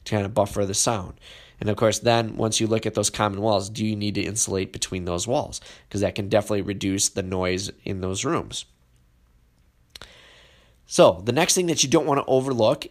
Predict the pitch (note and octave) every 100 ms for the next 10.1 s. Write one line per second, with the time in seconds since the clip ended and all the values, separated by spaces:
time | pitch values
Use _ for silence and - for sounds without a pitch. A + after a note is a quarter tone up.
0 | - A2+ A2+ A#2 - _ _ _ _ -
1 | _ - A#2 C#3 E3 D3 - A2+ B2+ D3
2 | C3 - A#2 A2+ - - G#2+ G#2 G2+ F2+
3 | D2+ - - G2+ A#2+ - D3 C3+ A#2+ A2+
4 | A2 - G2 G2+ - G2+ F#2 - G#2 G2
5 | - - - - - _ - - - -
6 | _ _ _ - B2 A#2+ C#3 - G#3+ A3+
7 | A#3+ F3 D#3+ D#3 D#3+ D#3 C3+ A#2+ B2 D3
8 | C#3+ C3 C3 B2 - - C#3+ C3+ B2+ A2+
9 | A2 A#2 A2+ G#2+ G2+ G2+ F#2+ F#2 B1 -
10 | -